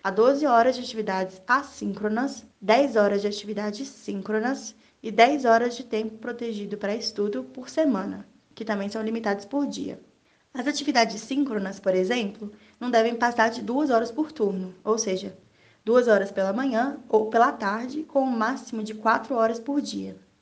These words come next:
Além disso, caso a atividade de uma mesma disciplina ultrapasse quarenta minutos, ela deve prever o intervalo entre esses dois blocos de aula. É importante lembrar, Fernando,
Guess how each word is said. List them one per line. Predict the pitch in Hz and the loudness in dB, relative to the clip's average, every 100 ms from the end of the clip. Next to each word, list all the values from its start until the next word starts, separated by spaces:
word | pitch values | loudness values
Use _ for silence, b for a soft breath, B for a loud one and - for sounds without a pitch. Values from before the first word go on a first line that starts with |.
| _ - | _ -4
Além | 208 202 208 | 2 2 2
disso, | 208 277 - 370 - _ | 0 -4 -4 -8 -10 _
caso | - 220 240 240 262 262 | 0 2 2 0 2 4
a | |
atividade | 233 233 220 190 185 185 | 4 0 -2 0 0 -2
de | 202 | -6
uma | 196 | -2
mesma | 214 240 254 | 0 0 -2
disciplina | - 254 - 202 185 180 180 b b - | -6 -10 -4 -2 -2 -4 -8 b b -4
ultrapasse | 208 202 208 - - | -2 -2 0 -2 -2
quarenta | 214 190 190 | -4 -2 -2
minutos, | 196 233 233 240 294 - b b b - | -4 -4 -4 -6 -8 -12 b b b 2
ela | 233 | 4
deve | 233 233 247 | 4 0 -2
prever | 277 294 220 233 311 | -2 0 2 2 2
o | 269 | 0
intervalo | 247 262 233 202 214 233 | -4 -6 -4 -2 -2 -4
entre | 240 233 240 | -6 -8 -10
esses | 247 | -8
dois | 226 262 262 | -4 -4 0
blocos | 220 214 226 233 | 2 2 0 -4
de | |
aula. | 277 190 196 202 - _ _ _ _ - | -2 -2 -4 -12 -16 _ _ _ _ -14
É | |
importante | - 302 302 247 - | -2 2 2 0 -2
lembrar, | 196 202 262 285 | 0 2 2 0
Fernando, | 233 214 196 190 208 | -4 -4 -4 -4 -8